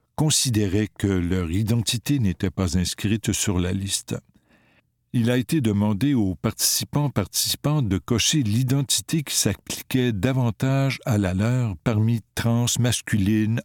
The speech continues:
homme, trans féminine, femme et non-binaire. Ces catégories ont été utilisées pour guider les analyses présentées dans cet article. Les personnes qui se sont identifiées comme n'étant pas trans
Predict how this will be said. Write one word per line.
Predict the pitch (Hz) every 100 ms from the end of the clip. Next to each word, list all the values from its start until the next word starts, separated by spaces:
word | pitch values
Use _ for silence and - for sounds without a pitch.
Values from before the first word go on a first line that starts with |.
| _
homme, | 135 113 113 117 - _ _ -
trans | 120 123
féminine, | - 131 117 113 110 113 107 87
femme | - - 107 113 135 - _ -
et | 135 127 -
non-binaire. | 101 107 95 98 90 - 92 92 - - _ _ _ _ _
Ces | - 117
catégories | 101 135 - 123 107 104 170 113
ont | 92
été | - 101 120
utilisées | 104 110 151 107 92 139
pour | - 92
guider | 76 131 127 147
les | 95 82
analyses | 95 98 107 127
présentées | - 101 95 92 127
dans | 117 95
cet | - 104
article. | 98 - - 98 - 98 - _ _ _ _ _ _
Les | 101 104
personnes | 127 - 151 151
qui | -
se | - 104
sont | 107 95
identifiées | 101 101 104 - - 120 127 -
comme | - 107 107 104 -
n'étant | 104 101 113 - 117
pas | 101 107
trans | - 107 120